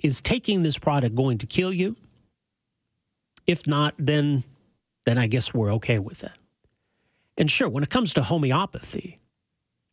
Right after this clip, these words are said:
there's nothing there. You're atten-, essentially taking a, a sugar pill, which, no, isn't, isn't going to kill you.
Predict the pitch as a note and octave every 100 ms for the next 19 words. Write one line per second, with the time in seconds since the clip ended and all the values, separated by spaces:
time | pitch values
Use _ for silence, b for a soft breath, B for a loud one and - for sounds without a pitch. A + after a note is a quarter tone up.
0 | _ _ _ _ _ B2+ A2+ C3+ A2 A#2+
1 | C3 - - _ _ _ _ _ _ _
2 | - A2 G#2 C#3 B2+ G#3+ - - A3 A#3
3 | D#3 D#3 D3+ C#3+ B2 A#2+ - C3+ - G#2+
4 | - - - _ _ _ _ _ _ _
5 | _ _ - C3+ A2+ - A3 G#3 B2+ B2
6 | C3 - E3+ C3+ B2 A#2 A2 - F#3+ -
7 | -